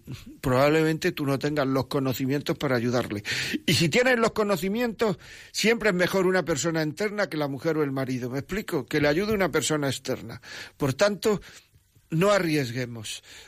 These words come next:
O sea, no arriesguemos porque esto, pa' una vez que sale bien, sale cincuenta mal. Esa es mi experiencia. Yo aquí voy a hablar no de lo que dicen los libros, ni lo,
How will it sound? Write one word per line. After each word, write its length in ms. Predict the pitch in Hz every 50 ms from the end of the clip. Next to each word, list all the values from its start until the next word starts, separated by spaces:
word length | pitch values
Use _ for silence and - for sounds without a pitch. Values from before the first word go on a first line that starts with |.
| - _ _
O 40 | 127
sea, 200 | - 147 143 143
no 120 | 156 185
arriesguemos 600 | 208 202 202 196 190 175 151 190 208 208 214 214
porque 300 | - - 165 - - 170
esto, 420 | 175 175 - 208 196 190 180 147 - - - - - - - - -
pa' 200 | - 170 165 170
una 240 | 196 220 220 208 185
vez 160 | 185 180 -
que 140 | - 147 143
sale 280 | - 190 180 185 180
bien, 300 | 160 170 196 220 220 202
sale 260 | 160 - 185 190 196 175
cincuenta 460 | 147 160 151 143 170 160 135 156 139
mal. 220 | 127 113 123 117 - - - - -
Esa 240 | 165 151 - 202 208
es 40 | 190
mi 120 | 185 170
experiencia. 520 | 151 - - 139 127 143 156 139 - 147 139
Yo 120 | 135 190
aquí 160 | 214 - 247
voy 200 | 220 226 208 196
a 60 | 185 165
hablar 300 | 151 175 190 196 185 170
no 160 | 170 185 202
de 80 | 202
lo 120 | 185 180 165
que 100 | - 147
dicen 320 | 147 156 - 156 147 135
los 200 | 120 110 95 - -
libros, 380 | - 196 214 202 - 156 151
ni 140 | 131 131 135
lo, 160 | 127 120 -